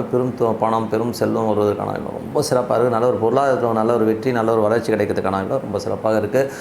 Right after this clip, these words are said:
கும்ப லக்னமாக இருந்து சனி தசாபுத்தி, சனி, சனி வந்து பார்த்தீங்கன்னா, உங்களுக்கு வந்து ராசியிலே இருக்கும்போது கொஞ்சம் சோம்பேறித்தனம் அதிகமாக இருக்கும்.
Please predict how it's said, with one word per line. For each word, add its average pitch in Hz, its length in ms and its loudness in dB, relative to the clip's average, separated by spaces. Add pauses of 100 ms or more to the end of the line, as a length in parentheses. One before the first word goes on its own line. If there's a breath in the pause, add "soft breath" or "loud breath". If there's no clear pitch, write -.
(160 loud breath)
கும்ப 156 200 4
லக்னமாக 165 360 4
இருந்து 151 200 2
சனி 147 240 2
தசாபுத்தி, 139 400 2 (140)
சனி, 135 300 0 (120)
சனி 196 300 2
வந்து 185 200 4
பார்த்தீங்கன்னா, 151 380 2
உங்களுக்கு 135 380 2
வந்து 127 200 2
ராசியிலே 123 380 2
இருக்கும்போது 123 320 0
கொஞ்சம் 160 240 0
சோம்பேறித்தனம் 135 640 0
அதிகமாக 117 380 0
இருக்கும். 110 280 -2